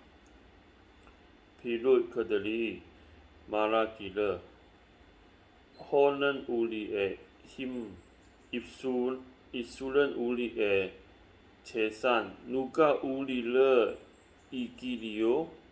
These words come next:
하여도, 주님은 말씀하신다.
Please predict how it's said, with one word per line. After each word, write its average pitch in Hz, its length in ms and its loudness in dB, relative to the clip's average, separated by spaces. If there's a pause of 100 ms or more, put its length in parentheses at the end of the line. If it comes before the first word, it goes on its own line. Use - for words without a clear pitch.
(140)
하여도, 104 800 -2 (840)
주님은 123 600 -2
말씀하신다. 117 1200 -8